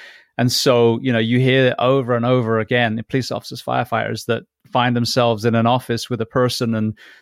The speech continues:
the counselor bursts into tears or the counselor tells them to get out, "I can't help you." And I've always said, kind of underlining what we spoke about a minute ago,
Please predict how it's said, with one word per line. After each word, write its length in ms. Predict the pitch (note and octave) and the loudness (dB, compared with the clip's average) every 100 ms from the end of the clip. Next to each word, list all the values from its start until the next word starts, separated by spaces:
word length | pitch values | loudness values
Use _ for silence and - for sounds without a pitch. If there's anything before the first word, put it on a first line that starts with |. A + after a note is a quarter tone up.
| - | -10
the 80 | - | -6
counselor 480 | B2+ C3+ - C3+ | -2 -2 0 0
bursts 340 | A#2 B2+ B2+ C3 | 2 2 2 2
into 180 | A#2+ A#2 | -2 -2
tears 460 | - C3 A#2 A2 | -2 2 0 -2
or 60 | A2 | -8
the 80 | - | -8
counselor 380 | C3+ C3 C3 | -4 -2 -4
tells 280 | A#2+ C3 B2+ | -2 0 0
them 140 | C3+ B2 | 0 -2
to 80 | |
get 180 | A2+ A#2 | 0 2
out, 280 | A#2+ A#2+ A2 | 2 0 -2
"I 40 | |
can't 240 | A#2 A#2+ A2+ | -4 -4 -2
help 300 | B2+ C3 - | -2 -4 -6
you." 180 | G2+ A2 _ | -12 -12 _
And 340 | A#2+ A#2 A#2 | -2 -2 -2
I've 160 | A#2 A#2+ | -2 0
always 240 | C3 C3 - | 0 0 0
said, 240 | C3 - | -2 -2
kind 160 | - A#2+ | -4 -4
of 140 | - - - | -6 -14 -2
underlining 480 | B2 A#2+ A#2 A#2+ | 0 2 2 2
what 80 | A2 | -2
we 80 | B2+ | -4
spoke 240 | - A#2+ | -4 -4
about 220 | G#2 A2+ A2 | 0 -2 0
a 40 | |
minute 220 | A#2+ D3 | -2 -2
ago, 340 | A2+ G#2 G#2+ | -2 -2 -2